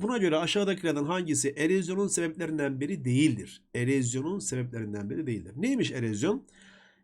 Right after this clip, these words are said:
Erozyon toprağın verimli üst kısmının rüzgar ve su gibi dış kuvvetlerce aşındırılması olayıdır. Yani toprağın en verimli kısmı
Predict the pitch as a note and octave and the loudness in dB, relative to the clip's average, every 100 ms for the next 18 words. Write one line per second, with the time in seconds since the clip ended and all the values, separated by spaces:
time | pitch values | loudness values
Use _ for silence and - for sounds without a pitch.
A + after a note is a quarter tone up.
0 | _ F#3+ A#3 A3 G#3+ D#3 G3 G3 G3+ D#3 | _ 2 2 4 2 6 4 6 4 6
1 | E3+ G#3 D#3+ G3 - F3+ - C#3+ C3+ B2 | 4 6 4 2 0 0 0 0 2 2
2 | D#3+ D#3+ F#3 F3+ D3 C3+ F#3+ D#3 C#3 C3 | 2 2 0 2 0 0 2 4 4 2
3 | G3 - D3+ D3+ E3+ D#3 D3+ C3 C#3+ C#3 | -2 0 0 0 -4 -4 -4 -4 -4 -2
4 | C3+ B2+ A#2+ G#2 G2 C3 F3 D#3 C#3+ F3 | 0 -2 -2 -6 -2 2 2 2 0 -2
5 | F3 F3 D#3+ D3 F#3 F#3+ D#3+ C#3 B2 B2 | -2 -2 -2 0 0 2 2 2 0 -2
6 | F3+ E3 E3 F#3 | 0 0 0 0